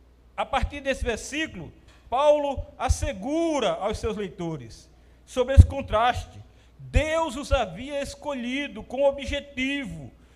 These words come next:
com propósito, que era eles alcançarem a salvação, quando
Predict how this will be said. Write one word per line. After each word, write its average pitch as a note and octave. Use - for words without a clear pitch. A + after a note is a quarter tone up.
com D4
propósito, A#3+
que A#3+
era B3+
eles C4
alcançarem C#4
a B3
salvação, G3
quando A#3